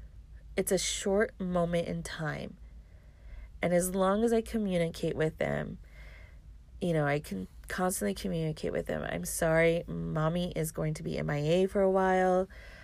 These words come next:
I really need to do this. I need to get this done." After, though, I know that it's, it's just gonna benefit our family in the long run. So I think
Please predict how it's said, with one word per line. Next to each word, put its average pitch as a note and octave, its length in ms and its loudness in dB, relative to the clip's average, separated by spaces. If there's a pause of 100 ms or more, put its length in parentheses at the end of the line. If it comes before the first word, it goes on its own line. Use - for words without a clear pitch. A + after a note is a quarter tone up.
(160)
I D#3 100 0
really D#3 380 4
need F3 220 -2
to F3 120 -2
do F3 240 0
this. E3+ 320 4
I - 60 -2
need D#3 260 -2
to F3 120 -2
get E3 160 0
this D#3+ 220 -2
done." D#3+ 580 2 (2000)
After, F3+ 440 4
though, F#3 440 4 (160)
I E3+ 180 0
know E3 460 4
that F3+ 340 2
it's, - 280 -2
it's - 180 -2
just G#3 200 -2
gonna G#3 200 0
benefit E3+ 600 0
our D#3+ 180 4
family D3+ 420 0
in D3 120 -2
the C#3 100 -2
long B2+ 260 -6
run. A2+ 260 -6 (1300)
So D#3 540 0
I F3 120 0
think A3+ 360 -2